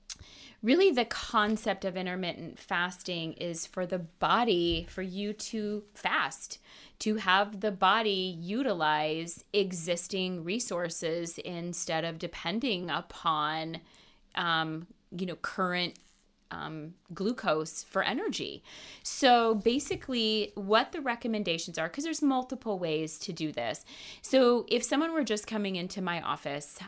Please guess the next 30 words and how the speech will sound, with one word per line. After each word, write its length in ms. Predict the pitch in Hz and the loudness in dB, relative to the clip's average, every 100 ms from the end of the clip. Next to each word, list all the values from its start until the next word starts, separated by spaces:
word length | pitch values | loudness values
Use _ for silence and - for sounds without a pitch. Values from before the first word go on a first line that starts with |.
| - | -4
um, 380 | 156 156 156 - | -2 -2 -6 -6
new 280 | 208 214 220 | 0 2 2
to 80 | 196 | 0
intermittent 480 | 190 185 165 180 | 0 -2 -4 -6
fasting, 580 | - 147 151 165 156 156 | -2 -2 0 -4 -4 -4
needing 300 | 175 170 170 | -4 -4 -4
to 140 | - 170 | -6 -4
lose 260 | 160 160 | -4 -2
weight, 240 | - 151 143 | -2 -2 0
my 180 | 214 | 0
recommendation 800 | 240 226 233 247 226 175 - 175 | 2 2 2 0 2 0 -2 -4
would 160 | 175 175 | -4 -2
be 340 | 160 156 151 - - - - - | 0 0 -2 -6 -20 -20 -14 -4
that 160 | 190 | 0
they 120 | 202 196 | 4 4
would 200 | 196 190 | 2 -2
perhaps 420 | 202 185 170 - | -6 -2 -2 0
start 480 | - - 160 156 - | -2 2 2 2 0
at 540 | 170 156 151 - - - _ - | 0 2 2 0 -8 -10 _ 2
twelve 240 | 185 151 | 4 4
hours. 460 | 107 - - - - - - | 2 -2 -8 -10 -14 -20 -12
So 460 | - 240 214 202 196 | 2 8 10 10 6
maybe 440 | 202 196 202 233 | 2 2 2 -2
they 220 | 214 196 | 0 0
stop 380 | 196 - 180 180 | 0 0 -2 -2
eating 420 | 196 190 185 180 | -4 -2 -2 -2
by 220 | 185 160 165 | -2 0 0
seven 420 | - 180 180 214 | 2 2 2 -2
P 260 | - 285 | 0 0
M, 280 | 202 175 294 | 2 2 -2